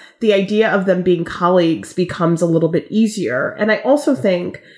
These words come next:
you know, the question of the optics of him with a Black woman, right? Like, what does that look like? And so the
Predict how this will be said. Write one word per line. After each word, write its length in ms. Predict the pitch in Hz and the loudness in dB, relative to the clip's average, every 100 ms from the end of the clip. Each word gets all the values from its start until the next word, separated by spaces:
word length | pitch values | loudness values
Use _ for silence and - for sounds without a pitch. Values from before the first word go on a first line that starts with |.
| _ | _
you 100 | 208 | 0
know, 80 | 196 | 2
the 80 | 190 | 0
question 380 | - 202 196 202 | -2 -2 0 -2
of 100 | 185 | 0
the 140 | - | -2
optics 580 | 160 160 196 165 - - | -4 -2 0 0 -2 -6
of 140 | 170 | -8
him 400 | - 180 170 170 - | -2 0 2 0 0
with 240 | 165 170 | 0 0
a 60 | 175 | -2
Black 340 | 180 196 196 | 2 0 0
woman, 400 | 180 139 117 113 | -2 -4 -4 -6
right? 300 | 110 170 170 | 0 2 2
Like, 180 | 170 165 | 2 2
what 160 | 180 180 | 2 2
does 140 | 180 | 2
that 180 | 180 - | 0 0
look 160 | 190 190 | 0 2
like? 240 | 160 - | -2 0
And 160 | 175 175 | -4 -2
so 340 | 180 170 175 - - - _ | 2 2 0 -6 -20 -20 _
the 340 | 214 208 208 | -6 -2 -2